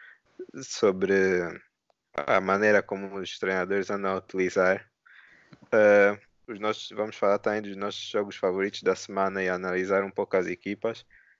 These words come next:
Depois, a segun-, no segundo segmento, vamos falar um pouco mais sobre os jogadores e o que é que nós achamos das performances ultimamente e um pouco sobre as equipas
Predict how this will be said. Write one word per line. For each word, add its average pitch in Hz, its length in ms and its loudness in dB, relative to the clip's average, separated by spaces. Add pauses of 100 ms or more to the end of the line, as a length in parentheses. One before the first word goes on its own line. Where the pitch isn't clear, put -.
(300)
Depois, 120 760 2 (600)
a 104 160 2
segun-, 110 680 -10
no 101 80 -10
segundo 113 340 -10
segmento, 104 600 -2 (680)
vamos 104 280 -4
falar 98 520 2 (100)
um 104 140 -16
pouco - 300 -4
mais 98 640 -4
sobre 95 400 -6
os 95 80 -4
jogadores 95 680 -2
e 92 60 -2
o 90 60 -4
que 101 100 -2
é 92 40 -2
que - 80 -14
nós 101 160 -4
achamos 95 500 -4
das 90 220 -2
performances 95 840 -4 (560)
ultimamente 98 880 -2 (680)
e 104 680 2 (840)
um 101 100 -6
pouco - 300 2
sobre 98 360 4 (120)
as 101 200 2
equipas 98 720 -2